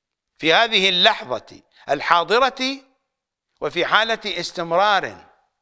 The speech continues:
هذه القضية ليست طارئة.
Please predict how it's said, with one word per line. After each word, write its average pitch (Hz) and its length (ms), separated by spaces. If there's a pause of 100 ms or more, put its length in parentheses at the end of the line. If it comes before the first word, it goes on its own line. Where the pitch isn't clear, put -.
(840)
هذه 170 380
القضية 196 540 (360)
ليست 220 300
طارئة. 185 880